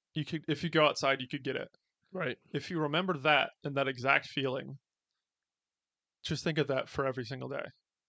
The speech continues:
Speaker 2: Yeah.
Speaker 1: Now, I'm gonna talk about another current event. The war with Ukraine.
Speaker 2: Yeah.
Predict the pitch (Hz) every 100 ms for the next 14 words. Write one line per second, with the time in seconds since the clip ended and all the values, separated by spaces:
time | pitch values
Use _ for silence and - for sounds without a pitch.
0 | _ _ 117 123 - _ _ _ 160 156
1 | 143 131 135 _ _ _ _ _ 147 156
2 | 160 143 131 127 147 143 131 127 143 -
3 | _ _ _ _ _ _ 143 139 240 247
4 | 190 185 175 170 127 - _ _ _ _
5 | _ - 127 123